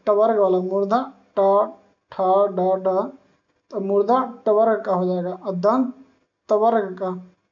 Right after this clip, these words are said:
त, थ, द, ध, ये सब। और ओष्ठ हो जाएगा पवर्ग वाला प, फ, ब, भ, म। इस तरह से आप इसको याद रखते हैं।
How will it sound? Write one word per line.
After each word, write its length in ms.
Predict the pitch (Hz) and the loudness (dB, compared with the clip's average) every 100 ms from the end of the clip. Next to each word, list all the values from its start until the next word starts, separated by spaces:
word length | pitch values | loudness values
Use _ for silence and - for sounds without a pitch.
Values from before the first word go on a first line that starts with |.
| _ | _
त, 400 | 214 214 240 294 - _ _ | 2 4 2 0 -10 _ _
थ, 60 | - 208 220 233 233 | 0 2 4 0 -6
द, 440 | 196 202 202 214 | -2 2 2 0
ध, 420 | 190 196 233 - | 0 2 0 -4
ये 80 | 196 | -6
सब। 280 | 185 185 180 - _ _ _ _ _ _ _ _ 202 | -4 -6 -8 -18 _ _ _ _ _ _ _ _ -2
और 160 | 196 - | 0 2
ओष्ठ 300 | 247 247 247 | 2 2 0
हो 80 | 240 | 2
जाएगा 200 | 240 254 254 | 2 2 0
पवर्ग 340 | 208 214 208 | 2 2 4
वाला 80 | 196 185 - | 2 0 0
प, 400 | 202 208 226 233 - | 2 4 2 0 -2
फ, 60 | 202 208 208 | 0 0 0
ब, 140 | 185 190 202 | 2 2 2
भ, 160 | 190 202 208 | 2 0 0
म। 300 | 185 180 175 - | -6 -6 -6 -10
इस 140 | 202 208 | -10 -4
तरह 120 | 202 | -2
से 140 | 202 | 0
आप 140 | 214 214 | -2 -2
इसको 240 | 202 - | -12 -2
याद 300 | 214 185 180 | 0 0 0
रखते 340 | 175 170 _ 180 | -2 -8 _ -8
हैं। 160 | 175 | -8